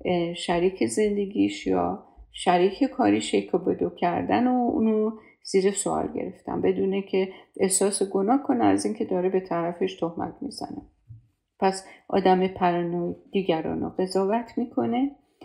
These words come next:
احساس خشم به دیگران داره، احساس تنهایی زیادی داره،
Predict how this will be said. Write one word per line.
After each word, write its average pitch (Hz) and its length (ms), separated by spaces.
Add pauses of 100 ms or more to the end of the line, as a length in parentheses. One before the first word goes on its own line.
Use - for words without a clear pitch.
(140)
احساس 180 460
خشم - 520
به 202 80
دیگران 214 540
داره، 226 360 (420)
احساس 185 460 (140)
تنهایی 180 840
زیادی 208 520
داره، 208 440